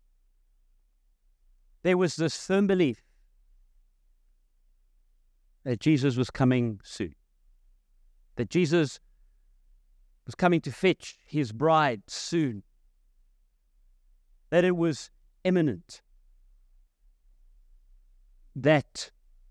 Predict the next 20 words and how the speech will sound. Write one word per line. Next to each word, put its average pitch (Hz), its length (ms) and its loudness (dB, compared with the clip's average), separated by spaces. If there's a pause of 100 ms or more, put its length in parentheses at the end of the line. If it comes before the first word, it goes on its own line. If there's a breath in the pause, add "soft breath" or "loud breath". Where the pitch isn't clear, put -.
(580)
that 190 180 0
Jesus 202 380 0
who 180 100 0
was 165 120 -2
promised 196 460 0
for 160 100 -6
two 190 180 -4
thousand 170 280 2
years 170 240 -2
in 151 80 -2
the 156 100 2
Old 156 160 0
Testament, 170 680 -4 (500)
that 156 160 -2
Jesus 180 400 0
who 170 100 -2
had 165 120 2
arrived 185 720 0 (320)
at - 160 -8
Christmas - 680 0